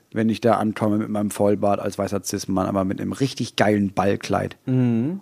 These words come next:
Speaker 1: Und dann gehen wir dann nett essen. Weil ich sag mal, zu einem netten Essen im teuren Lokal,
Speaker 2: Mhm.
Speaker 1: ja, dann hört man sich da ein bisschen neoliberale Scheiße an.
Speaker 2: Mhm.
Speaker 1: Aber ich meine, der, der Hummer schmeckt auch schlecht gelaunt, sag ich mal.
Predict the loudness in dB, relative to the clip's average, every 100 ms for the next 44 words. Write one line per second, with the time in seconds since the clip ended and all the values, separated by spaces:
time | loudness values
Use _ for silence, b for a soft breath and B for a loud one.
0 | 2 6 6 6 2 0 2 0 2 0
1 | 2 -2 -2 -2 2 4 4 4 2 2
2 | 0 2 2 0 0 0 -2 -2 0 0
3 | 4 6 6 4 0 2 2 0 -4 -6
4 | -4 -6 -10 -8 -4 0 0 2 0 -2
5 | -2 -2 0 0 2 2 2 -4 _ 4
6 | 6 6 6 4 2 2 4 4 4 0
7 | -2 0 0 0 0 2 4 4 4 4
8 | 6 6 6 4 4 2 4 2 2 0
9 | -16 -20 -12 0 0 2 4 4 4 0
10 | -6 -8 -12